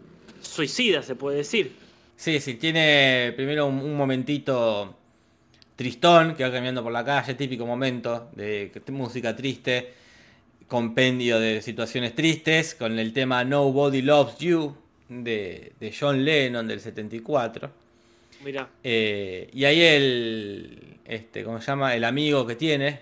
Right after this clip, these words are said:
Speaker 2: el de mi vieja
Speaker 1: Sí, eh,
Speaker 2: mula.
Speaker 1: el abuelo judío.
Speaker 2: El abuelo judío le da el, el consejo de la eutanasia, Casper. Y se pone oscuro el capítulo, uno podría decir, ¿no?
Speaker 1: Ah, sí, sí, va, pero, este,
Speaker 2: Mirá.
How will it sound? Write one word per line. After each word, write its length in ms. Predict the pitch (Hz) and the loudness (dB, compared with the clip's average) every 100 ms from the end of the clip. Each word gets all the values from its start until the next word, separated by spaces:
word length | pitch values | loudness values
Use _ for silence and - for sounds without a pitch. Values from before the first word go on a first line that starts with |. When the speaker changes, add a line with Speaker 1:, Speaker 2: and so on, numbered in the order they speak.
| - | -12
Speaker 2:
el 240 | 107 104 | -10 -8
de 100 | 104 | -8
mi 80 | 107 | -4
vieja 280 | 123 110 - | -2 0 0
Speaker 1:
Sí, 60 | |
eh, 40 | 135 | 2
Speaker 2:
mula. 400 | 139 135 135 - _ _ _ _ | 2 2 0 -8 _ _ _ _
Speaker 1:
el 100 | 156 | -2
abuelo 240 | 160 202 160 | 2 4 4
judío. 340 | 175 147 127 | 0 2 2
Speaker 2:
El 80 | 120 | 2
abuelo 280 | 120 147 135 | 4 4 2
judío 400 | 143 151 151 165 | 2 2 4 6
le 100 | 135 | 8
da 140 | 139 | 8
el, 340 | 147 135 120 117 | 6 0 -4 -6
el 60 | |
consejo 580 | 120 120 - 139 139 143 | -8 -8 -4 -4 0 0
de 220 | 123 127 | 0 0
la 200 | 127 113 | 0 0
eutanasia, 720 | 139 143 135 123 110 - 101 - | 0 0 -2 -2 -2 -10 -18 -16
Casper. 340 | - _ - _ _ - | -18 _ -20 _ _ -18
Y 100 | 110 | -14
se 120 | 110 | -6
pone 200 | 185 160 | -2 -2
oscuro 280 | - 226 170 | 0 4 4
el 60 | |
capítulo, 500 | 117 - 277 151 117 | 4 0 0 2 0
uno 160 | 120 117 | 0 -2
podría 240 | 120 117 | -2 0
decir, 260 | 113 113 101 | 0 -2 -8
¿no? 120 | 117 | -6
Speaker 1:
Ah, 180 | - - - - - _ _ - | -6 -8 -20 -20 -20 _ _ -8
sí, 320 | 151 190 139 | -2 0 -2
sí, 320 | - 165 147 | -6 -8 -4
va, 280 | 135 160 175 | -2 -4 -4
pero, 500 | 151 139 123 117 98 98 | -4 -4 -6 -10 -16 -20
este, 540 | 120 _ 131 120 117 | -20 _ -10 -8 -8
Speaker 2:
Mirá. 260 | 165 208 | -6 -4